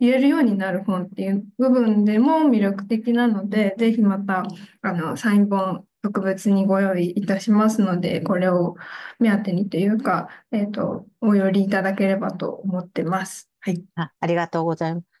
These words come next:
Speaker 2: 確かにね、自分がこう、これを言ってみたいと思ったのをね、あの、すぐ使えるようになるのって一番のお喜びですもんね。そういう意味ではね。本当、まだハンガンでチメクを私もしたことがないので、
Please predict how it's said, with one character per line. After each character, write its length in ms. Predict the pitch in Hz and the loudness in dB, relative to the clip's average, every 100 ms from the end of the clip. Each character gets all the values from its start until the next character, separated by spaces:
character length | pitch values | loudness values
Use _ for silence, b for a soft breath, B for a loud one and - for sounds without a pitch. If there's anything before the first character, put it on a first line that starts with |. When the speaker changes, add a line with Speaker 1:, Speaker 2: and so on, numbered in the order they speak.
| - | -6
Speaker 2:
確 220 | 196 - | -6 -4
か 140 | 196 | -4
に 140 | 165 156 | -2 0
ね、 180 | 180 | 0
自 140 | 175 180 | 0 0
分 200 | 208 214 | 0 2
が 160 | 220 | 0
こ 320 | 214 220 208 196 | 0 0 2 0
う、 80 | |
こ 160 | - 202 | -2 0
れ 120 | 196 | 2
を 40 | 202 | 2
言 160 | 214 | 0
っ 40 | 185 | -4
て 240 | - 220 | -2 0
み 160 | 220 214 | 0 2
た 140 | 277 | 0
い 120 | 277 | 0
と 100 | 202 | -2
思 140 | 180 202 | 0 -2
っ 80 | |
た 180 | - 180 | -2 -4
の 220 | 170 151 | -2 -2
を 80 | 139 | -4
ね、 260 | 147 175 196 _ - | -2 -4 -6 _ -8
あ 120 | 170 | -4
の、 340 | 151 147 147 - - | -4 -4 -8 -12 -10
す 160 | - | -2
ぐ 120 | 214 180 | 0 -2
使 300 | - 220 208 | -2 -2 0
え 80 | |
る 160 | 208 220 | 0 0
よ 120 | 226 | 2
う 40 | 220 | 2
に 140 | 196 | 2
な 140 | 170 160 | 0 -2
る 140 | 165 | -4
の 120 | 156 | -6
っ 60 | 147 | -6
て 120 | 151 | -4
一 220 | 139 175 | -4 -2
番 300 | 175 190 175 | -2 -2 -2
の 240 | 147 143 - b b b b - | -2 -4 -6 b b b b -2
お 120 | 165 | 0
喜 100 | 165 175 170 185 | 2 0 -2 -2
び 120 | 175 175 | -2 0
で 140 | 180 | -2
す 140 | - | -4
も 200 | 139 127 | -8 -8
ん 120 | 127 147 | -6 -4
ね。 200 | 160 165 | -2 -2
そ 220 | 156 139 | -2 -2
う 60 | |
い 200 | 143 135 | 0 -2
う 40 | 139 | -2
意 40 | |
味 140 | 135 131 | -4 -8
で 180 | 131 | -8
は 160 | 135 135 | -10 -8
ね。 240 | 147 160 180 | -6 -6 -6
本 160 | 165 175 | -6 -6
当、 340 | - 175 170 _ _ - | -4 -4 -4 _ _ -4
ま 140 | 208 | -2
だ 120 | 202 | -2
ハ 140 | 185 233 | 0 0
ン 80 | |
ガ 140 | 233 202 | 2 2
ン 40 | |
で 120 | 180 | 0
チ 120 | 170 214 | -2 0
メ 140 | 208 | 0
ク 140 | 208 | 0
を 60 | 170 | 0
私 460 | 165 175 175 240 196 | 0 -2 -2 0 0
も 100 | 185 | -2
し 80 | - | -2
た 140 | 196 | -4
こ 120 | 190 | -4
と 140 | 180 202 | -2 -2
が 160 | 202 | -2
な 180 | 170 202 | -2 -2
い 120 | 190 190 | -2 0
の 180 | 175 | 0
で、 320 | 160 226 - | 0 0 -2